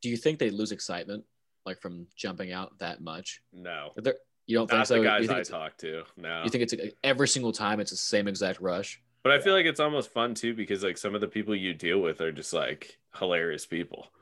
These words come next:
Speaker 2: Like, him just, like, the girl strapped to the person who was like, "How many people have died?" You're like, "God, this just
Speaker 3: <laughs>
Speaker 2: never gets old." Like, it's
Speaker 3: Yeah.
Speaker 2: almost, like,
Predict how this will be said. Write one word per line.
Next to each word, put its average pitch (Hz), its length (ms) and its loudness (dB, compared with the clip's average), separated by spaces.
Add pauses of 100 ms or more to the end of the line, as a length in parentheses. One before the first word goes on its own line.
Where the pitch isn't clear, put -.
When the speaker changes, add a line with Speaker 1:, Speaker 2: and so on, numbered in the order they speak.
(500)
Speaker 2:
Like, 80 400 2 (240)
him 117 280 2
just, 110 260 0
like, 107 300 6 (140)
the 131 100 10
girl 117 280 10
strapped 104 400 6
to 110 80 8
the 95 120 6
person 98 520 2
who 98 140 4
was 92 160 2
like, 82 420 2
"How 131 180 6
many 147 160 6
people 147 240 8
have 104 140 0
died?" 90 500 6
You're 98 180 6
like, 90 360 6 (1300)
"God, 101 300 8
this 196 200 8
just - 180 4
Speaker 3:
<laughs> - 0 -
Speaker 2:
never 92 300 4
gets 82 260 -2
old." 82 300 0
Like, 131 200 8
it's 110 160 12
Speaker 3:
Yeah. - 0 -
Speaker 2:
almost, 156 280 8
like, 104 260 8